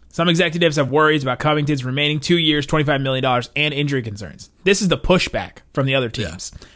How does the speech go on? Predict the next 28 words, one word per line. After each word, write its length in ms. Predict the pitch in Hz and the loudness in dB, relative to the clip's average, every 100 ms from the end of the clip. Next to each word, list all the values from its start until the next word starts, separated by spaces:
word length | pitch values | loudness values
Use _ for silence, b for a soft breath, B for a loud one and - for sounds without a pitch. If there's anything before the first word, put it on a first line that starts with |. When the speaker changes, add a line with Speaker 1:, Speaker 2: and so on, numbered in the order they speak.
| B | B
Speaker 1:
This 180 | 180 208 | 2 4
is 60 | 202 | 2
the 100 | 175 | 2
pushback 500 | 180 175 160 147 135 | 2 0 0 -2 -2
of 120 | 131 | 0
them 180 | 139 135 | 0 0
saying, 420 | - 139 127 113 b b b b 160 | 0 0 -2 -4 b b b b 0
"All 60 | |
Speaker 2:
This 60 | 175 | 2
is 40 | 139 | 2
Speaker 1:
right, 80 | |
Speaker 2:
Daryl 200 | 139 143 120 | 2 2 2
Morey. 340 | 120 110 98 - _ | 0 0 -4 -10 _
Speaker 1:
this 180 | - 147 | -2 2
is 120 | 196 | 4
Daryl 280 | 165 - 214 | 4 2 2
Morey. 260 | 196 180 170 | 4 4 2
This 200 | 156 - | 2 2
is 100 | 170 | 4
maybe 240 | 175 170 | 4 2
Donnie 280 | 170 170 180 | 2 0 0
Nelson. 420 | 165 147 139 147 | 0 0 0 -2
This 140 | 139 151 | -2 -4
is 80 | |
coming 260 | 165 180 156 | -2 -2 0
back 300 | 139 147 139 | -2 -2 -2
and 100 | 139 | -4
saying, 360 | 151 139 131 | -2 -2 -2